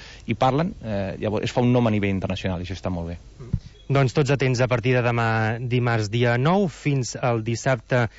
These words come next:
Speaker 2: dia tretze. Les regates, doncs, per aquella gent que es vulgui acostar, els hem d'explicar que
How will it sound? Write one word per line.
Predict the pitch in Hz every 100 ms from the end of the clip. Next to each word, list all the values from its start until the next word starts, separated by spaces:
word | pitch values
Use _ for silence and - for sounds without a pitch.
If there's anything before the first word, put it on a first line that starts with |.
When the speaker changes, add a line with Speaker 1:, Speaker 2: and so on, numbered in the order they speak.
| - -
Speaker 2:
dia | 117 135 139
tretze. | 180 190 165 202 -
Les | 143
regates, | 123 127 139 123
doncs, | 120 104
per | 117
aquella | 120 123
gent | 123 131 - - - - -
que | 123
es | 113
vulgui | 135 143 147
acostar, | 143 113 147 175 - - - -
els | 120
hem | 135
d'explicar | 139 - 147 143 156
que | 151